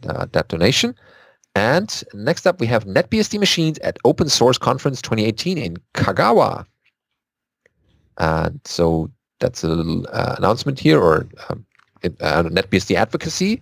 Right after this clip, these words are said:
Uh, the Japan Net B S D's user group held both, held a booth at the Open Source Conference twenty eighteen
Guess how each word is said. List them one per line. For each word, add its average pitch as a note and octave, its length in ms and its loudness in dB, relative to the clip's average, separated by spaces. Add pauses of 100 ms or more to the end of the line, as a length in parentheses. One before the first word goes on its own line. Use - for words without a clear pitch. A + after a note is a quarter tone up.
(500)
Uh, G#2+ 200 4
the A2 160 -4 (140)
Japan G#3 360 0
Net G3+ 140 -4
B G3+ 80 -4
S F#3+ 120 -4
D's F#3+ 680 -6
user E3 260 -2
group D#3+ 240 2
held B2 320 2
both, F#3 420 2
held B2 180 2
a A2+ 40 4
booth G#3 360 -2
at G2+ 260 -2
the G2 140 -2
Open D3+ 240 2
Source D3 260 2
Conference C3 420 -2
twenty G2 220 -2
eighteen D#3 340 -4